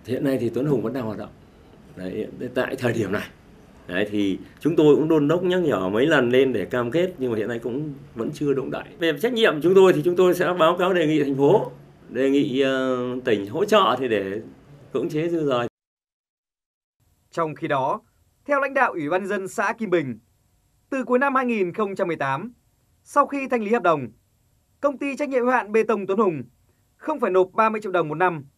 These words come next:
Speaker 2: tiền thuê đất. Mới đây, trong phiên họp của Ủy ban Thường vụ Quốc hội, nhiều đại biểu cho rằng hiện nay tình trạng vi phạm pháp luật về đất đai nói chung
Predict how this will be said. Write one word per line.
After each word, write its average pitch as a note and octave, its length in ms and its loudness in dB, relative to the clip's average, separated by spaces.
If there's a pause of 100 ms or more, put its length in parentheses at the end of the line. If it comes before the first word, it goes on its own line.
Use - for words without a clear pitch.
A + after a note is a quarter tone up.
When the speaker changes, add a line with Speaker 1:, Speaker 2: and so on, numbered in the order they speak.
Speaker 2:
tiền C3+ 240 -2
thuê D3 100 -8
đất. F#3 160 2 (3750)
Mới D3+ 160 -2
đây, F3 280 4 (540)
trong D4 160 0
phiên D4 100 -6
họp A#3+ 200 4
của E3+ 80 -8
Ủy C#3+ 100 -6
ban G3+ 200 -2
Thường F3+ 180 -4
vụ F3 100 0
Quốc G#3+ 120 -4
hội, G3+ 240 -2 (580)
nhiều F3 240 2
đại E3+ 120 -2
biểu D3 180 -2
cho E3 100 -8
rằng D3+ 240 0 (720)
hiện B3+ 140 -2
nay C#4 200 -2
tình G3 140 -6
trạng G3 260 -2
vi A#3+ 120 -4
phạm A3+ 200 -2
pháp A#3 80 -4
luật A#3 220 2
về D#3+ 180 -2
đất G3 100 -4
đai G3 160 2
nói F#3 120 0
chung G3 200 0